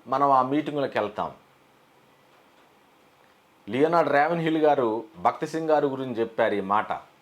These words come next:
అద్భుతమైన మాట. భక్తి సింగ్ గారు రావెన్హిల్ గారితో అన్నారట, "అమెరికా ప్రజలైన మీరు భారతదేశం యొక్క,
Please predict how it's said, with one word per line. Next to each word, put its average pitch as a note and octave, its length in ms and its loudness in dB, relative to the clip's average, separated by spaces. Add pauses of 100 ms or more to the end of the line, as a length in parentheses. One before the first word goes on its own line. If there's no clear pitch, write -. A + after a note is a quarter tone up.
(1080)
అద్భుతమైన C#3+ 560 -2
మాట. A2 240 0 (2000)
భక్తి A#2 260 0
సింగ్ F#3 260 -2
గారు F3+ 400 4
రావెన్హిల్ E3+ 520 2
గారితో D#3+ 340 2
అన్నారట, C#3 500 2 (680)
"అమెరికా D#3+ 720 2 (340)
ప్రజలైన D#3 480 2
మీరు C#3+ 640 0 (320)
భారతదేశం E3+ 920 2
యొక్క, D#3 500 0